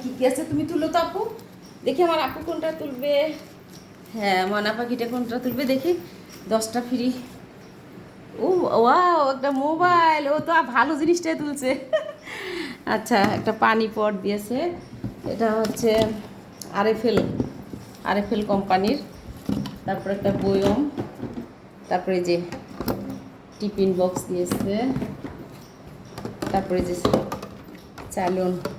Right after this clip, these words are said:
চাইলন বলে না কি বলে এটা, তার পাখা, পাখাটা বেশ কাজে লাগবে।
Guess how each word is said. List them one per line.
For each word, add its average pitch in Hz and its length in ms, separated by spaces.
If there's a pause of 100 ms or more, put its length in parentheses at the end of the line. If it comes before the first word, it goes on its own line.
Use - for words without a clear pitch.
(120)
চাইলন 180 300 (120)
বলে 175 220
না 175 120
কি - 140
বলে - 220
এটা, - 140 (1300)
তার 175 120 (100)
পাখা, 190 300 (140)
পাখাটা 190 400
বেশ 190 120 (100)
কাজে 180 280
লাগবে। 185 220